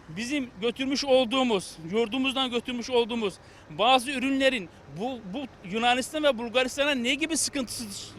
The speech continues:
sıkıntısı yaratıyor? Biz Yunanistan ve Bulgaristan'dan geçtikten sonra diğer ülkelerde bizim götürmüş olduğumuz süt ürünleri kimseye bir sıkıntı yaratmıyor da sadece Bulgaristan ve Yunanistan'a mı sıkıntı yaratıyor?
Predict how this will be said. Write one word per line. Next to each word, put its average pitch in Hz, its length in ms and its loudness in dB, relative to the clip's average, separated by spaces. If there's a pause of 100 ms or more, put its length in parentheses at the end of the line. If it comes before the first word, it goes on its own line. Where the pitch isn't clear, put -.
(240)
sıkıntısı 254 500 -4
yaratıyor? 208 520 4 (480)
Biz 285 260 0 (760)
Yunanistan 285 560 -2
ve 262 140 2
Bulgaristan'dan 262 800 -2 (100)
geçtikten 214 320 2
sonra 247 340 -2
diğer 240 220 4
ülkelerde 254 600 -2 (300)
bizim 277 380 0
götürmüş 262 420 -4
olduğumuz 247 380 0
süt - 260 -4 (100)
ürünleri 254 440 0
kimseye 277 440 -2
bir 214 60 -10
sıkıntı 254 340 -4
yaratmıyor 247 560 4
da 214 140 8 (340)
sadece 247 640 2
Bulgaristan 247 540 -2
ve 226 60 2
Yunanistan'a 226 520 0
mı 320 60 -4
sıkıntı 247 340 -4
yaratıyor? 170 400 -2